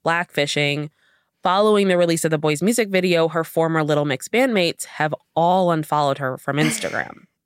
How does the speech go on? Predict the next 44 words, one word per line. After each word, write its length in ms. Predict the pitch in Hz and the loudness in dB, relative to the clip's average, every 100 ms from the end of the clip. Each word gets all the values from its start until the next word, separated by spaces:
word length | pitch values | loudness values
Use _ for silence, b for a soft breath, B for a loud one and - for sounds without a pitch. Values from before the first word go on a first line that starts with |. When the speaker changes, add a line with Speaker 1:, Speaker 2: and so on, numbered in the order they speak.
| _ - | _ 0
Speaker 2:
Yes. 300 | 180 139 - | 0 0 -2
So, 180 | 175 | 0
I 60 | 160 | 2
mean, 300 | 170 170 165 | 2 0 0
this 180 | 202 - | -2 0
tea, 160 | 220 | 0
of 140 | 160 - | 0 0
course, 260 | 147 147 | -2 -2
is 100 | 156 | -6
just 340 | - 139 - - _ - | -4 -4 -6 -18 _ -4
piping 320 | 175 175 151 | -2 -2 -4
hot. 340 | 151 131 135 - | -2 -2 -2 2
Speaker 1:
Mm-hmm. 280 | 226 202 | 4 4
Speaker 2:
I 80 | 208 | 4
love 240 | 226 233 196 | 4 2 0
messy 300 | 151 - 147 | -4 -2 -2
stuff 240 | 131 131 | -2 0
like 160 | 131 - | -2 0
this. 260 | 117 - - B B | -2 -4 -16 B B
Speaker 1:
Yeah. 180 | 147 143 - | 0 0 -2
Speaker 2:
And 140 | 247 233 | -2 0
obviously, 760 | 262 294 311 - 254 220 202 - _ _ - | 0 0 -2 0 0 2 0 -2 _ _ -8
social 340 | - 466 - | -2 0 2
media 260 | 440 330 311 | 2 4 4
means 400 | 196 185 175 175 | 4 4 2 0
a 140 | 175 180 | 0 2
lot 320 | 160 233 - | 2 0 0
these 240 | 156 160 | -2 0
days, 480 | 160 143 160 240 247 - | 2 2 2 0 -2 -2
and 180 | 202 196 | 0 0
who 140 | 214 | 0
you 240 | 233 233 | 2 2
do 240 | 180 175 190 | 4 4 2
and 100 | 175 | 2
don't 200 | - 143 | 0 2
follow 240 | 160 151 | 2 2
as 80 | 147 | 0
a 40 | |
celebrity 380 | 147 156 147 151 | -2 0 0 -2
carries 340 | 143 190 180 185 | -2 0 0 2
a 60 | |
lot 180 | 185 170 | 2 2
of 160 | 165 160 | 0 0
weight, 300 | 196 160 | 2 2